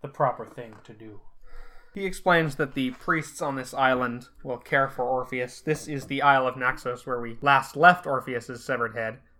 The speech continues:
Speaker 2: back in the French Revolution.
Speaker 1: "I will not see you again."
Speaker 2: "But father."
Speaker 1: "Father? Did you not say you were no longer my son?"
Speaker 2: "Please, father, help me.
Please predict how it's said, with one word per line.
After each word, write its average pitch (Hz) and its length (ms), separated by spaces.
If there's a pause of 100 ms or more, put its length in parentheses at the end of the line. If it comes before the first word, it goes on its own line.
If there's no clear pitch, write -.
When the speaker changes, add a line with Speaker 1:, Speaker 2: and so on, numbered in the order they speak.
Speaker 2:
back 120 220
in 113 100
the 110 120
French 120 280
Revolution. 135 540 (760)
Speaker 1:
"I 135 80
will 143 220
not 165 240
see 160 200
you 123 220
again." 113 480 (720)
Speaker 2:
"But 147 140
father." 185 420 (580)
Speaker 1:
"Father? 131 600 (760)
Did 143 160
you 143 80
not 139 260
say 160 320
you 131 180
were 123 140
no 127 180
longer 135 460
my 104 180
son?" 131 520 (680)
Speaker 2:
"Please, 208 440 (240)
father, 151 420 (320)
help 196 240
me. 120 200